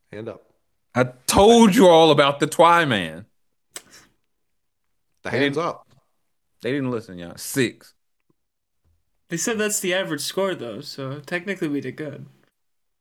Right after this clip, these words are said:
Speaker 2: Yeah, if we average, uh, Phil Smith, fifteen point, what, two or four, fifteen point one?
Speaker 1: One.
Speaker 2: Or Armin Gil-, I, I think it's Phil Smith.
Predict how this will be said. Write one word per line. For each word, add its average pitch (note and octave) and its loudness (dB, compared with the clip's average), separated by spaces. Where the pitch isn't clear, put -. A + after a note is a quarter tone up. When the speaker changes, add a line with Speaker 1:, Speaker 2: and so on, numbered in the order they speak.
Speaker 2:
Yeah, G2 -4
if C#2 -12
we D#2+ -6
average, A2+ -4
uh, F2 -10
Phil C#3+ 2
Smith, C3 -2
fifteen C#3+ 0
point, D3+ -4
what, G#2 -2
two C3+ -2
or B2 0
four, A#2+ -6
fifteen A#2+ -8
point B2 -4
one? F2 -6
Speaker 1:
One. G#2 -12
Speaker 2:
Or F2+ -4
Armin G#2+ 0
Gil-, G2 2
I, F2 -4
I - -4
think C3+ 0
it's F2 -6
Phil F2+ -4
Smith. D2+ -10